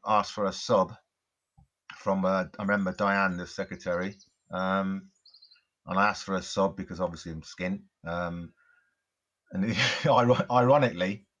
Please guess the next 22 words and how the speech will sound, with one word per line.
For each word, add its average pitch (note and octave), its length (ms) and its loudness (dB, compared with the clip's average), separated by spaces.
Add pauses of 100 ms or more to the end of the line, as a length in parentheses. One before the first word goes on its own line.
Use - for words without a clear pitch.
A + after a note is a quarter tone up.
um, F#2+ 460 -2 (260)
Lou A2 200 -4
Macara G#2 400 0
is F#2+ 80 -4
in G2 80 -2
a F#2+ 100 -4 (260)
big G2 200 -2
leather F#2+ 240 0
chair, F#2 400 0
and, F#2 240 -4
um, F#2+ 280 2 (380)
behind A#2+ 460 4
him F#2+ 300 -4 (120)
is, F#2+ 180 -6
um, G#2 440 0 (340)
is G2+ 140 -6
horse B2 280 0
racing F#2+ 300 0
on G2 60 -2
the F#2+ 60 -4
box. - 420 0 (100)
<laughs> - 0 -